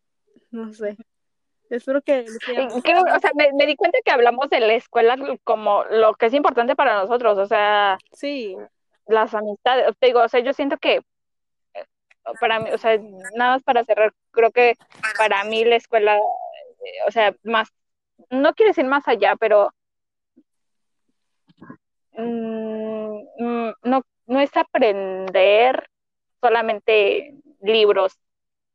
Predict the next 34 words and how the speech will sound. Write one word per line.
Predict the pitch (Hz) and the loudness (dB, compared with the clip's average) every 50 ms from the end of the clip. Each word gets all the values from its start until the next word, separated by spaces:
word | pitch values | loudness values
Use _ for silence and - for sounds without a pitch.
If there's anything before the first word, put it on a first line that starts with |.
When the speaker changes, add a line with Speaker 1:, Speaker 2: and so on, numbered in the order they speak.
| _ _ _ _ | _ _ _ _
Speaker 2:
sino | 226 214 202 202 196 196 | -6 -6 -4 -2 -2 0
de | 190 202 190 | 2 0 0
ti | - - 208 208 208 214 214 | 0 -2 -4 -2 0 0 0
y | 202 | 0
de | 202 196 - | 0 0 0
personas. | - 185 180 - 196 190 185 190 180 185 - _ _ _ _ _ _ _ _ _ _ _ | -2 -4 -4 -4 -4 -4 -4 -4 -8 -10 -12 _ _ _ _ _ _ _ _ _ _ _
Entonces | _ 233 233 240 262 240 - _ | _ -8 -4 -2 -4 -4 -2 _
creo | 233 226 220 | 0 0 0
que, | - - 247 233 202 - _ _ _ _ _ | 0 0 0 0 0 -2 _ _ _ _ _
creo | - 349 - | -6 -6 -6
que | - | -6
el | 403 - | -8 -6
capítulo | - 330 - - 202 240 233 240 | -4 -4 -4 -2 -2 0 0 2
me | 233 220 185 | 0 -2 -4
gustó | - 185 - _ _ 208 190 | -8 -10 -12 _ _ -4 -4
por | - - 196 - | -4 -6 -8 -10
eso, | - _ _ _ _ _ _ _ _ _ | -12 _ _ _ _ _ _ _ _ _
amiga. | _ 208 214 - - - - _ _ _ _ _ | _ -16 -16 -16 -18 -20 -20 _ _ _ _ _
Speaker 1:
Sí, | 285 277 269 277 277 | -18 -16 -14 -12 -12
es | 277 285 294 | -12 -10 -8
Speaker 2:
Nada | 285 302 320 | -6 -6 -6
más | 277 - | -6 -8
Speaker 1:
que | 494 480 | -8 -8
Speaker 2:
para | - - - - - _ _ _ _ _ _ _ _ _ _ _ _ _ _ _ _ _ _ _ _ _ | -8 -8 -8 -12 -18 _ _ _ _ _ _ _ _ _ _ _ _ _ _ _ _ _ _ _ _ _
Speaker 1:
Pues | - 269 277 269 - _ _ | -2 -2 -2 -2 -6 _ _
bueno, | - 285 311 330 330 330 339 330 330 339 359 392 - _ _ | -12 -10 -10 -10 -10 -10 -12 -12 -12 -14 -14 -16 -18 _ _
¿quieres | _ 294 294 320 349 - | _ -16 -16 -16 -16 -16
que | _ - 254 226 208 | _ -10 -10 -10 -10
dejar | 190 - - - 240 233 - _ | -12 -16 -16 -14 -16 -16 -16 _
tu, | - 277 262 233 - _ _ | -12 -10 -10 -10 -12 _ _
tu | _ 240 | _ -20
Instagram, | 240 240 262 - _ - 285 285 285 285 285 | -20 -20 -20 -20 _ -12 -12 -12 -12 -14 -14
amiga? | 285 285 285 285 285 302 339 359 _ _ _ _ _ _ _ _ _ _ _ _ _ _ _ _ _ _ _ _ _ _ _ _ _ _ - - - - - - - | -14 -16 -16 -16 -16 -18 -18 -20 _ _ _ _ _ _ _ _ _ _ _ _ _ _ _ _ _ _ _ _ _ _ _ _ _ _ -20 -18 -18 -18 -18 -8 -4
Speaker 2:
Ay, | 277 311 - | -2 2 2